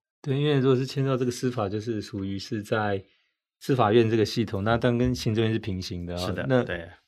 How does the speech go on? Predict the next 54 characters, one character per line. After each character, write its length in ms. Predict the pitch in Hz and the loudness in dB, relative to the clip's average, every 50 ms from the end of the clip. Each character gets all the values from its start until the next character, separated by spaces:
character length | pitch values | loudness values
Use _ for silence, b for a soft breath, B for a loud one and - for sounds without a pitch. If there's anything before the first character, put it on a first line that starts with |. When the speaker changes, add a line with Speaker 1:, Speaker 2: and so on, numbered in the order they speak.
| _ _ _ _ - | _ _ _ _ 2
Speaker 1:
但 140 | - 156 147 | 4 6 6
当 260 | 160 156 156 147 143 | 6 6 4 4 2
你 220 | 135 127 123 123 - - _ | 2 2 2 0 -4 -10 _
牵 180 | - - 156 147 | -6 -2 0 4
涉 80 | 147 147 | 6 6
到 60 | 139 | 8
这 100 | 139 135 | 8 8
个 160 | 123 117 113 113 - _ _ _ _ _ _ _ _ _ _ _ _ - | 10 8 8 6 2 _ _ _ _ _ _ _ _ _ _ _ _ -2
身 160 | - - 151 | 4 4 6
份 100 | 156 160 | 6 6
识 180 | 143 - - 147 | 4 4 4 4
别， 120 | 117 113 | 6 6
应 60 | 117 123 | 4 6
该 80 | 123 | 4
是 60 | 120 | 6
跟 120 | 120 123 120 | 6 4 2
户 180 | 120 135 127 | 2 2 0
政 140 | 113 120 113 | 2 4 4
有 80 | 101 98 | 4 4
关， 160 | 98 104 110 | 2 2 4
又 120 | 123 123 113 | 4 4 4
属 160 | - - 104 | 2 2 0
于 40 | 104 | 2
内 120 | 120 113 | 4 4
政 160 | 110 113 113 | 4 4 2
部 100 | 110 117 | 2 0
的 100 | 104 95 | -2 -2
这 100 | 92 104 | -2 0
个 60 | 104 95 | 0 0
范 200 | - 113 101 92 | 0 0 -2 -2
畴 220 | - - 98 90 | -4 -4 -6 -6
哦。 200 | 92 95 92 - _ _ _ _ - | -6 -8 -12 -14 _ _ _ _ -8
Speaker 2:
对。 220 | 95 90 82 - - _ _ _ - | -6 -6 -6 -8 -16 _ _ _ -2
Speaker 1:
对， 140 | 147 - | -2 -2
所 160 | - - - 147 | 0 2 2 2
以 40 | |
就 100 | 127 139 | 4 2
是 260 | 131 - 139 127 123 123 | 2 2 2 2 2 2
那 100 | 151 135 | 2 0
刚 160 | 127 - 139 131 | 2 4 4 2
才 60 | 127 | 2
提 240 | - - - 117 107 | 0 -2 -4 -2 2
到， 160 | 127 120 113 | 2 2 2
比 180 | 110 - 113 | 2 -2 -2
如 80 | 107 107 | -2 0
金 160 | 107 120 117 | 0 0 0
管 160 | 113 107 101 | 0 0 0
会、 340 | 98 113 110 104 101 104 107 | 2 4 4 4 4 2 0
数 200 | 107 - - 110 | -2 -4 -2 -2
发 140 | 110 107 107 | 0 0 -2
部、 360 | 104 - 113 107 101 98 - 117 | -4 -4 -4 -4 -4 -6 -6 -4
内 120 | 113 113 | -2 -2
政 200 | 101 110 107 104 98 | 0 0 -2 -2 -2
部 260 | 107 104 101 85 - | -4 -4 -4 -4 -8